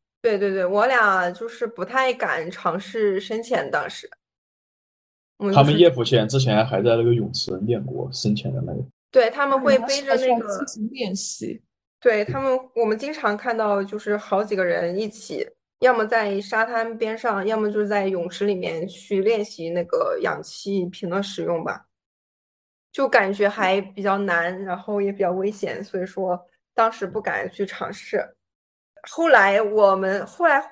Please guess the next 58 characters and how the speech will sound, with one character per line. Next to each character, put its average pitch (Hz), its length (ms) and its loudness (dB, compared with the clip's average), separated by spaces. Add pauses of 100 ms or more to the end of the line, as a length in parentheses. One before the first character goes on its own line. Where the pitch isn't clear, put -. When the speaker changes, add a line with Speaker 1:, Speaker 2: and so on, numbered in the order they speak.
(140)
Speaker 1:
我 220 100 -2
们 208 100 -2
回 240 180 4
国 220 160 4
之 220 140 -2
后， 330 160 0
我， 202 240 4 (360)
我 170 180 2
在 247 160 2
网 190 140 0
上 220 260 -2
搜 - 600 2
很 240 80 -2
多 202 120 -2
潜 202 260 -6
水 214 100 -4
的 165 80 0
东 156 180 -4
西， - 140 -6
因 202 120 -2
为 214 80 0
当 226 180 0
时 214 140 -12
觉 196 120 0
得 180 220 0 (220)
真 226 160 -4
的 226 60 2
很 - 140 -6
好 190 200 0
玩， - 200 -2 (540)
然 269 120 -6
后 294 180 2
发 302 260 4
现 285 580 -2 (440)
反 240 120 6
而 214 160 6
大 214 160 4
家 311 140 2
会 311 160 -4
觉 208 100 2
得 226 140 2
浮 208 260 -10
潜 202 260 -4
比 180 100 -6
较 170 160 2
危 180 180 0
险 - 260 -6
一 156 40 -6
点， - 180 -10 (400)
Speaker 3:
嗯。 - 100 -20
Speaker 1:
反 208 160 4
而 214 140 4
那 262 240 0
个 226 400 4
带 285 300 0
氧 202 260 0
气 - 240 -4
罐 339 320 2